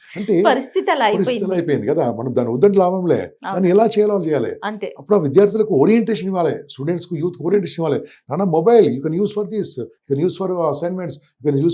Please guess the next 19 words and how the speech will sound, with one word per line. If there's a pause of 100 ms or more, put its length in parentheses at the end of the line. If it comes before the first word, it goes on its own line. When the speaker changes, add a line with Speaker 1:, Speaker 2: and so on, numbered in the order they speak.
Speaker 1:
for
this
kind
of, (420)
you
can
use
for
మంచి
మంచి
విషయాలు
తీసుకోవడానికి, (260)
ఇవన్నీ (120)
చేయొచ్చు"
అని
దాని
యొక్క
బెనిఫిట్
చెప్తే